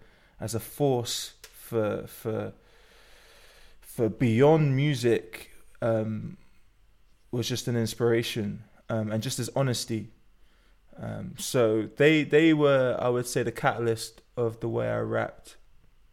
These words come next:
um, and the way I looked at melodies. Um, even when she was in, yeah, the Fugees, I just loved the way she,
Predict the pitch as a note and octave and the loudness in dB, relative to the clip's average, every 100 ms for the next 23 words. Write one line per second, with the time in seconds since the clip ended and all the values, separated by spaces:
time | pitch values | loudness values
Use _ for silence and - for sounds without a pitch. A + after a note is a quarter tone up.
0 | - A#2 A2 G#2+ G#2+ A2 A#2 A#2 A2 G#2 | -16 -10 -8 -8 -8 -6 -4 -4 -4 -8
1 | A2 A#2 A2 A2 A2 G#2+ G#2 - - - | -10 -6 -4 -4 -6 -10 -14 -20 -20 -20
2 | - - _ _ _ - A2 G#2 B2+ B2+ | -20 -20 _ _ _ -14 -10 -6 -4 -2
3 | B2 A#2 A#2+ A2 A2 G#2+ G#2 A2 G2 - | -2 -2 -4 -4 -6 -6 -4 -4 -6 -8
4 | A#2+ G#2+ G#2 G2 - F#2+ - - A2 G#2+ | -8 -6 -10 -12 -14 -14 -14 -14 -10 -10
5 | F#2+ A2 G#2+ G#2+ G2+ - G2+ G2 | -10 -10 -8 -8 -10 -14 -14 -14